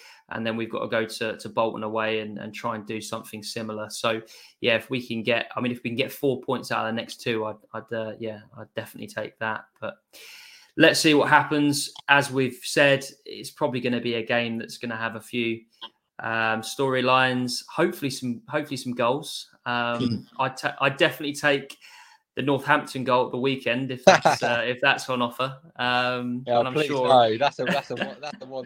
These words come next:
Speaker 2: in a ten season kind of goal, that is.
Speaker 1: Very true, very true.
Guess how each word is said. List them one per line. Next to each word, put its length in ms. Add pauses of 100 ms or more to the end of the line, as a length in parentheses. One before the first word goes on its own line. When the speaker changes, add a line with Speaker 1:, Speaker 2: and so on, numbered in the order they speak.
(120)
Speaker 2:
in 100
a 60
ten 260
season 420
kind 240
of 80
goal, 240
that 220
is. 180 (640)
Speaker 1:
Very 320
true, 380 (160)
very 240
true. 340